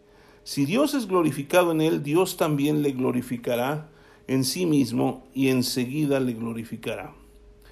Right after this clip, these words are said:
Hijitos, aún estaré con vosotros un poco.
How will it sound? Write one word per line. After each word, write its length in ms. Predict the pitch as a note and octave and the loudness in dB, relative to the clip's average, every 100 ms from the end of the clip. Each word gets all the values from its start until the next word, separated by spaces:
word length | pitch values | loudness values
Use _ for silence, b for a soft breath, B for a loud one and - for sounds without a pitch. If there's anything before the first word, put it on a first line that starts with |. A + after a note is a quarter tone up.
| b b - | b b -4
Hijitos, 760 | C3+ G3 A3+ A#3 A#3 - - - | -2 0 2 2 2 -2 -10 0
aún 320 | C#3 F#3 G3+ | 4 4 2
estaré 400 | F#3+ D#3 D#3 E3 | 2 2 2 2
con 160 | F3 | -4
vosotros 880 | F3+ E3 D3 B2+ B2+ C3+ C3 - - - - - - | 0 0 2 0 0 -4 -4 -12 -16 -20 -20 -18 -4
un 240 | D3+ D#3 | -2 0
poco. 440 | D#3 - - A#2 | 2 2 0 -10